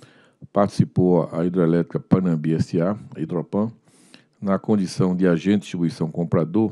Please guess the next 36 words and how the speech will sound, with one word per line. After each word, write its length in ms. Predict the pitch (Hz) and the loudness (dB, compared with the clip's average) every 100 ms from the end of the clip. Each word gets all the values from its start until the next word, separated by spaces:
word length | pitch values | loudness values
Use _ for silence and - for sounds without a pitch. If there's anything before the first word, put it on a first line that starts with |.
| - | -6
adquirindo 560 | 82 95 101 90 92 90 | -6 -6 -4 -2 -2 -2
quatorze 640 | - 80 - 107 90 92 78 60 | -4 -4 -2 -2 -2 -4 -8 -12
vírgula 320 | 73 85 87 | -8 -4 -4
vinte 200 | 78 101 | -4 -6
e 40 | - | -4
quatro 440 | - 82 78 - - - _ _ _ | 0 0 0 -8 -18 -20 _ _ _
megawatts 580 | 87 95 87 87 82 - | 0 0 2 2 0 -4
médio, 380 | 90 95 107 110 104 - _ _ - _ _ - | -4 0 0 -4 -12 -20 _ _ -20 _ _ -8
proveniente 720 | 101 95 92 95 92 87 92 | -4 -4 -2 -4 -4 -6 -10
de 60 | 80 | -12
cinquenta 600 | - 123 117 107 104 95 | -8 -6 -2 -2 -2 0
e 60 | |
um 60 | 87 | 0
empreendimentos 600 | 87 95 87 80 82 - | -2 -2 -2 -2 -6 -6
de 80 | 80 | -6
geração 460 | 80 76 - 82 | -4 -6 -8 -8
eólica, 480 | 98 87 95 110 107 | -2 0 2 0 -2
térmica 560 | 90 90 92 98 90 98 | -4 0 0 0 -4 -4
e 180 | 98 80 | -2 -2
hídrica. 340 | 76 - - - _ _ _ _ _ _ _ _ _ _ _ - _ _ _ - - | -4 -8 -16 -18 _ _ _ _ _ _ _ _ _ _ _ -20 _ _ _ -18 -2
Por 180 | 120 | 2
meio 160 | 113 117 | 4 4
da 100 | 104 | 4
correspondência 640 | - 101 - 98 85 - 90 | 4 2 2 0 0 0 -2
sem 260 | - 107 | 2 4
número, 340 | 95 101 90 78 | 4 4 2 0
protocolada 760 | - 82 90 - 85 82 82 | -2 0 0 2 2 2 0
em 80 | 82 | 0
nove 340 | 90 104 92 | 4 4 2
de 60 | 80 | 0
setembro 380 | 90 80 85 80 | -2 0 -2 -2
de 40 | |
dois 120 | 80 | -2
mil 100 | 82 | -4
e 40 | 78 | -4
quinze, 440 | - 113 90 | -2 0 -2